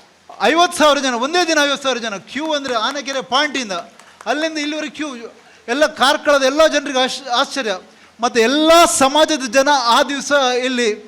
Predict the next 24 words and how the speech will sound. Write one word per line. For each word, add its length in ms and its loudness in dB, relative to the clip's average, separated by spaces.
ಆ, 360 4
ಪುರೋಹಿತರು, 480 0
ಎಲ್ಲ 200 2
ಬೇರೆ 260 0
ಸಮಾಜದ 280 -6
ಜನ 160 -8
ಪುರೋಹಿತರು 420 -8
ಸಮೇತ 280 -6
ಇಲ್ಲಿ 200 -8
ವಿಶ್ವಕರ್ಮ 480 -8
ಯಾಗದ 220 -8
ದಿವಸ, 340 -16
ಆ, 60 -2
ಊಟ 200 -4
ಮಾಡಿ 200 0
ಹೋಗಿದ್ದಾರೆ. 380 -6
ಎಲ್ಲ 260 0
ಅವರಿಗೆ 680 0
ವಿಶ್ವಕರ್ಮ 420 -10
ಯಾಗ 220 -2
ಅಂತ 160 -8
ಹೇಳೋದು 200 -8
ಭಾಳಷ್ಟು 520 0
ಒಂದು 440 -10